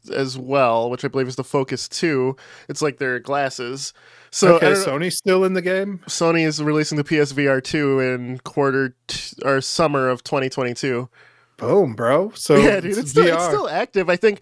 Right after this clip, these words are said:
Speaker 2: Still
Speaker 1: there's
Speaker 2: there.
Speaker 1: just a lull because of the pandemic and the chipset sh-, sh-, chipset shortage. Um,
Speaker 2: Yeah.
Speaker 1: so,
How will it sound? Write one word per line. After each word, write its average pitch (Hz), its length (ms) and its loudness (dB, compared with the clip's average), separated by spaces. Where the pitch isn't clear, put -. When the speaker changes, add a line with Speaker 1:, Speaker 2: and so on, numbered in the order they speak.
Speaker 2:
Still - 280 6
Speaker 1:
there's 160 100 8
Speaker 2:
there. 160 120 2
Speaker 1:
just 151 120 -2
a 202 60 -2
lull 147 440 0
because 147 360 -2
of 131 80 -4
the 143 80 -2
pandemic 139 580 -2
and 135 180 0
the 127 80 -2
chipset 147 500 -2
sh-, - 200 -10
sh-, - 140 -6
chipset - 560 0
shortage. - 600 -4
Um, 151 280 6
Speaker 2:
Yeah. 131 80 2
Speaker 1:
so, 160 300 -2